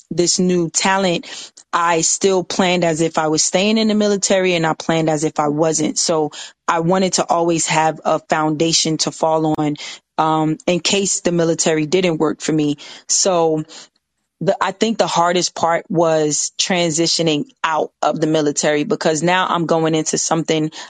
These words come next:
I'm not familiar with. Um, I'm just now learning, and getting out of the military, like, my pay wasn't all that. So I had to figure out, like, how was I gonna be able to not only sustain my life, but,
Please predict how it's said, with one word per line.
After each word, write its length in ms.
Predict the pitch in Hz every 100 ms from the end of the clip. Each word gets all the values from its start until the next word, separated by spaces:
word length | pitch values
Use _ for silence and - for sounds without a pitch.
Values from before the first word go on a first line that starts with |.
| _
I'm 200 | 170 165
not 240 | 170 180 -
familiar 560 | 175 160 165 165 165
with. 280 | 156 160 160 - -
Um, 240 | 165 160 156
I'm 200 | 160 151
just 300 | 175 175 185
now 220 | 170 160
learning, 500 | 156 160 165 160 160 - - - _
and 580 | 185 180 170 160 156 147
getting 300 | 185 180 170 -
out 160 | 170 170
of 100 | 165
the 60 |
military, 760 | 160 165 175 170 170 160 165 156 - - -
like, 240 | 170 175 160
my 200 | 165 165
pay 320 | - 208 202
wasn't 460 | 175 170 165 170 -
all 240 | 180 160
that. 360 | 147 175 165 -
So 220 | - 147
I 160 | - 165
had 360 | - 165 170 160
to 80 |
figure 400 | - 170 160 156
out, 180 | 160 160
like, 180 | 156 147
how 280 | - 165 165
was 160 | 160
I 100 | 156
gonna 240 | 156 156 147
be 180 | 160 160
able 160 | 156
to 300 | - - 156 - - -
not 200 | 165 -
only 220 | 175 175
sustain 560 | 160 160 - 170 165 156
my 160 | 151 147
life, 460 | 151 160 170 170 156
but, 460 | 165 156 151 143